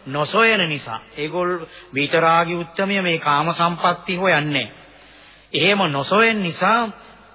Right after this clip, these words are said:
වනයේ සිත් අලවන පරිසරය අරමුණු කරගත්ත සදාචාරයක් පිළිබඳ උනන්දු වෙනවා. අන්නේ පරිසරය අරමුණු කරගත්ත සදාචාරයක් පිළිබඳව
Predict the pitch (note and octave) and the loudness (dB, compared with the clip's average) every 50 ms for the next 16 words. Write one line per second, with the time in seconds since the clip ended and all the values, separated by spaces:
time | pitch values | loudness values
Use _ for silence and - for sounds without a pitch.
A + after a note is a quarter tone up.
0 | _ - A#2+ A#2 B2 C3+ D3 D#3+ F3+ F#3 F#3 F3+ F3+ F3+ F3+ F3 F3 - - - | _ -12 -4 -2 0 2 2 2 2 2 2 2 2 0 0 -2 -4 -8 -14 -14
1 | - - F3 E3+ - - - - - - C3 C#3 D3 D#3 E3+ E3+ F3 F3 F3 F3 | -8 -6 -6 -6 -8 -14 -20 -18 -6 0 2 2 4 4 4 4 4 2 2 0
2 | F3 F3 F3+ F#3 F#3+ G3 - - - - - - - _ _ _ _ _ _ _ | 0 -2 -4 -6 -6 -8 -14 -20 -20 -20 -20 -20 -20 _ _ _ _ _ _ _
3 | _ _ _ - C#3+ C#3+ D#3 F3+ G3 - - F#3 F3+ E3+ F#3 F#3+ G#3 G#3+ G#3+ - | _ _ _ 0 0 2 2 0 -2 0 0 0 2 2 0 0 0 0 -2 -2
4 | - C#3+ C#3+ D#3 F#3 F3+ F#3 F#3 F3+ F3 E3+ F3+ E3 E3 F3 D#3 D#3 D#3+ D#3 - | -2 -2 0 0 0 0 -2 -2 -4 -2 0 0 2 2 2 2 2 0 0 0
5 | - - - - G3 A3+ A3+ - - - - - - - _ _ _ - - C#3+ | -4 -8 -4 -2 -2 -2 -2 -8 -16 -20 -20 -20 -20 -20 _ _ _ -4 -2 -2
6 | D3+ D3 F3 F3 F#3 F#3 F#3+ - G3 F3+ F3 F3 F3 E3+ E3+ E3+ F3 E3 E3 - | 2 4 4 4 4 4 2 2 2 2 2 2 2 0 0 0 0 -2 -4 -8
7 | - - E3 D#3+ D#3+ D#3+ D3 D#3 D#3 D#3 F3 F3 D#3 C#3 C3+ C3 B2 A#2 A2 A#2+ | -12 -10 -8 -8 -6 -4 -4 -4 -2 -2 -2 -4 -4 -2 -4 -4 -4 -6 -8 -10
8 | A#2+ C3 C#3+ - - - - _ _ - _ - - - - - - _ - D#3 | -10 -10 -14 -18 -20 -20 -20 _ _ -20 _ -20 -20 -20 -20 -20 -20 _ 0 0
9 | D#3 F3 F#3 F#3 F3+ F3+ F3 E3+ E3 - C#3 D3+ F3+ F#3+ G3 - - G#3 G3+ G#3 | 2 2 2 2 2 4 2 2 2 2 2 2 2 2 0 -2 -2 -2 0 2
10 | G#3 G#3 G3+ F#3 F#3 F#3 F3+ F3+ F#3 F3+ F3 F3+ F3+ F3 F3 F3 E3+ F3 E3+ E3+ | 2 4 4 2 2 0 -2 -2 -4 -4 -2 -2 0 0 0 2 2 0 0 0
11 | - - - F3 E3+ D3 - - - - - - - - C3 B2+ D3 E3 F#3 G#3 | -4 -6 -4 -2 -2 -2 -4 -12 -20 -20 -20 -14 -10 -8 -4 0 2 4 4 4
12 | G#3 - G3 F3 D#3 C#3+ C#3+ C#3+ C#3 C3+ B2+ - - C#3 C3 C#3 C#3 C3 C#3 C#3 | 2 2 0 2 2 0 -2 -2 -4 -4 -6 -8 -10 -10 -8 -6 -4 -4 -4 -2
13 | C3+ C#3+ C#3+ | -2 -2 -2